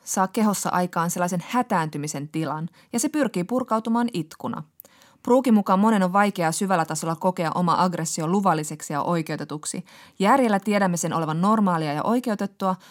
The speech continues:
mutta kokemuksena aggressioon kuitenkin liittyy häpeää ja pelkoa hallinnan menetyksestä. Emme aina osaa antaa siihen lupaa edes itse itsellemme.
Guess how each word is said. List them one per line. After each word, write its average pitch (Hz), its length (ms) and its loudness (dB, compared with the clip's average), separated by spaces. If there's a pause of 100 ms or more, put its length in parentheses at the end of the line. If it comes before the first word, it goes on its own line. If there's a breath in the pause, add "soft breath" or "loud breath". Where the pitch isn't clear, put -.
(120 loud breath)
mutta 247 160 -2
kokemuksena 226 580 0
aggressioon 196 500 0
kuitenkin 185 380 -2
liittyy 180 380 -2
häpeää 151 580 0 (140)
ja 202 80 -2
pelkoa 226 360 2
hallinnan 190 460 2
menetyksestä. 160 800 -6 (580 soft breath)
Emme 240 220 6
aina 240 240 6
osaa 202 300 4
antaa 185 220 2
siihen 180 340 -2
lupaa 190 340 0
edes 190 280 -2
itse - 340 -4
itsellemme. 156 640 -6